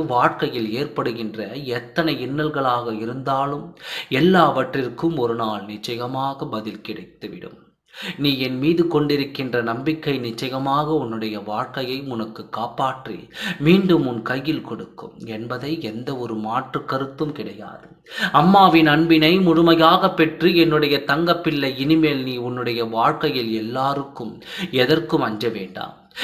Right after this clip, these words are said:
யாரை கண்டும் பயம் கொள்ள வேண்டாம். யார் உனக்கு என்ன தீங்கு செய்தாலும் அதற்கான தண்டனை அவர்களுக்கு உன் தாயின் மூலம் கிடைக்கும் என்பதை சந்தோஷமாக இரு. உனக்காக உன்னுடைய எதிர்கால, உன்னுடைய எதிரிகளை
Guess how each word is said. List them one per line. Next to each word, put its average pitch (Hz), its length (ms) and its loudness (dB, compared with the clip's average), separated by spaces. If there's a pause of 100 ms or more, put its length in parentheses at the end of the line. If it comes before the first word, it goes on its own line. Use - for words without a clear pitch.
(120)
யாரை 190 440 6
கண்டும் 165 420 2
பயம் 170 340 4
கொள்ள 131 280 0
வேண்டாம். - 640 -6
யார் 131 400 4
உனக்கு 127 480 -4
என்ன 139 260 -2
தீங்கு 147 440 -2
செய்தாலும் 120 580 0
அதற்கான 113 580 0
தண்டனை 123 500 -2
அவர்களுக்கு 107 640 -4
உன் 101 240 -12
தாயின் 120 500 -4
மூலம் 98 340 -14
கிடைக்கும் 110 540 -8
என்பதை 117 600 -8 (240)
சந்தோஷமாக 127 880 0
இரு. - 260 -14 (460)
உனக்காக 165 760 4
உன்னுடைய 135 520 0
எதிர்கால, 117 800 -4 (420)
உன்னுடைய 117 520 -6
எதிரிகளை 131 840 -4